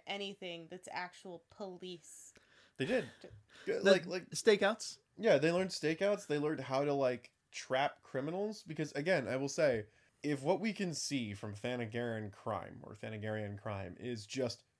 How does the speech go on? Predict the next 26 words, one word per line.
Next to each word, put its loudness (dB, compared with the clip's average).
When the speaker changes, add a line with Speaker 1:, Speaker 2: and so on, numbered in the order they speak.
Speaker 2:
"Oh 4
my 4
god, 6
someone -2
stole -2
the -4
thing, -4
chase -6
them -6
down -4
and -8
get -6
the -14
thing -4
back." -14
They've 2
never, 4
like, 0
set 0
a 0
sting -2
up -4
before -10
or 0
baited 0
something -4